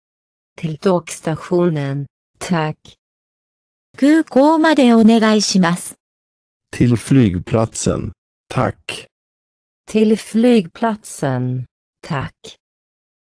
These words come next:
Speaker 2: お願いします。
Speaker 3: Jag skulle vilja.
Speaker 1: Jag skulle vilja.
Speaker 2: タクシーが欲しいのですが、コンマ。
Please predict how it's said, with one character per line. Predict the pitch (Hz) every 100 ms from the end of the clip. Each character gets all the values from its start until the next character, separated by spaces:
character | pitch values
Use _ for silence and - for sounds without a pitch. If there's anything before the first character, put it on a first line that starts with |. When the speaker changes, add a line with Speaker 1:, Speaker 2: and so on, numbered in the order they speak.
| _ _ _ _ _ -
Speaker 2:
お | 190
願 | 202 226 220 220
い |
し | 208 -
ま | 170 175
す。 | - - _ _ _ _ _ -
Speaker 3:
Jag | 107
skulle | 98 117 107
vilja. | 104 110 104 92 104 95 87 - _ _ _ _ _ _ _
Speaker 1:
Jag | 165 185 175
skulle | - - 190 185
vilja. | 196 190 151 123 123 127 - _ _ _ _ _ _ _ _ _ _
Speaker 2:
タ | 311
ク | 320
シ | - 240 220
ー |
が | 180
欲 | 170 208
し | - 262
い | 226
の | 180
で | 208
す | 202 175
が、 | 165 - _ _ _ _ -
コ | 254
ン | 254
マ。 | 240 180